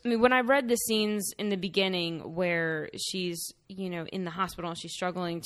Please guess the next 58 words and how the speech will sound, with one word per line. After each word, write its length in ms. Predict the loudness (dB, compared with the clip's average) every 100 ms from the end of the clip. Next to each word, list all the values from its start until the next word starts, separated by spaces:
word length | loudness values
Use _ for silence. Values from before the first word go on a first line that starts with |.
| -6
to 340 | -4 -4 -6 -10 -10
connect 460 | -4 0 0 0 -6
the 80 |
dots, 400 | 0 2 2 0
and 140 | -2 2
we 140 | 4
as 100 | 2
the 100 | 0
reader 300 | -2 0 0
know 260 | -2 -2 0
what's 180 | -2 -2
happening, 420 | -2 -2 -4 -6
but 120 | -4 -6
she's 320 | -4 -6 -8
clearly 480 | -6 -2 -2 -2 -4 -2
fuzzy. 440 | -2 -2 -6 -8 -14 -20 -8
I 20 | 0
mean, 120 | 4
that 160 | 6
really 200 | 8 6
resonated 480 | 6 0 0 -2 0
with 140 | -2 -4
me. 160 | -4
I 20 |
mean, 140 | -4 -4
my 140 | -4
wife 220 | -4 -6
had 200 | -6 -6
a 180 | -4 -6
traumatic 460 | -6 -6 -4 -4 -4
brain 180 | -4 -4
injury. 300 | -6 -8 -8
She 120 | -8
was 100 | -8
in 80 | -8
a 60 | -8
terrible 320 | -6 -4 -2
accident, 520 | -4 -6 -10 -12 -14 _ -10
um, 380 | -8 -8 -8 -4
last 280 | -4 -4
summer. 320 | -4 -4 -4 -4
And 80 | -6
as 120 | -6
I 60 | -6
was 120 | -6
reading, 300 | -4 -4 -4
especially 380 | -4 -4 -2 -2
those 220 | -2 -4
opening 320 | -6 -6 -6 -4
chapters 400 | -4 -4 -6 -6
where 200 | -6 -6 _
the 80 | -6
injury 420 | -4 -4 -4 -4
was 160 | -4 -8 -8
fresh, 320 | -2 -2 -2 -6 -10 -14 -20 -18 -6
and 120 | -4
I 60 | -2
was 220 | -2